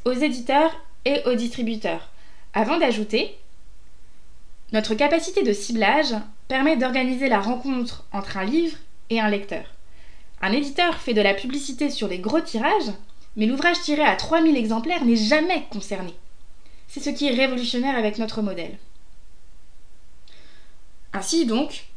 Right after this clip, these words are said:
en facilitant la rencontre entre le lecteur et l'éditeur, ou le distributeur, Glyph propose ainsi de passer d'une logique d'offre à une logique de demande.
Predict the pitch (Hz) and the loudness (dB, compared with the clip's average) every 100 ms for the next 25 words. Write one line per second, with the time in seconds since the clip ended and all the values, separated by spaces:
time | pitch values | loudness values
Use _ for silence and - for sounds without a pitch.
0 | - - 202 208 285 302 294 370 302 196 | -8 -6 -4 0 0 0 0 2 2 4
1 | 208 214 277 - - - 180 185 180 202 | 2 2 0 -2 -6 -8 -6 -4 2 2
2 | 214 233 220 208 - 202 185 170 - 302 | 4 6 4 4 -2 -4 -4 -4 0 4
3 | 302 302 - - - - - - - 208 | 4 2 -6 -8 -8 -8 -8 -8 2 2
4 | 202 208 180 170 165 180 175 196 190 294 | 2 -4 -6 -4 -6 -6 -2 2 2 2
5 | - - - - 202 240 359 381 254 220 | -4 -8 -8 -8 -2 4 4 4 0 0
6 | 277 247 240 320 233 240 240 285 220 220 | 0 0 0 2 4 4 2 4 4 4
7 | 208 202 185 220 403 - - - - - | 4 0 4 4 4 -2 -6 -6 -8 -6
8 | - 208 233 277 320 240 220 214 180 | 0 4 4 4 4 4 4 4 0